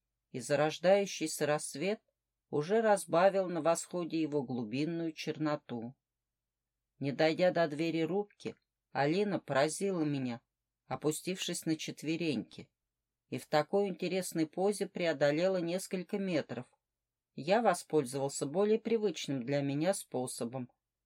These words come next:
и прошёл мимо двери в тот момент, когда Лора, стоящая за штурвалом, опустила глаза на компас. «Вот», — негромко произнесла Алина, когда мы вышли на носовую палубу.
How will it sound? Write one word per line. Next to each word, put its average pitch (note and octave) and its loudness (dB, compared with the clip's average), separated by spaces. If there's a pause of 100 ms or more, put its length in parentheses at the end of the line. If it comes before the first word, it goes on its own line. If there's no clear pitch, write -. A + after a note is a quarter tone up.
и D#3 -4
прошёл G3 2
мимо F#3+ -2
двери D#3+ 0
в G3 -12
тот D#3 2
момент, G3 -4 (400)
когда F3+ 6
Лора, F#3 4
стоящая F3 0
за C3 -8
штурвалом, E3+ 0
опустила F3+ -2
глаза D#3 2
на D3+ 2
компас. - -8 (520)
«Вот», — D#3 -2 (420)
негромко E3+ 0
произнесла D3+ 0
Алина, D3+ 0
когда D3 -2
мы C3+ -2
вышли D#3+ -2
на E3 -2
носовую D3 0
палубу. C3+ 2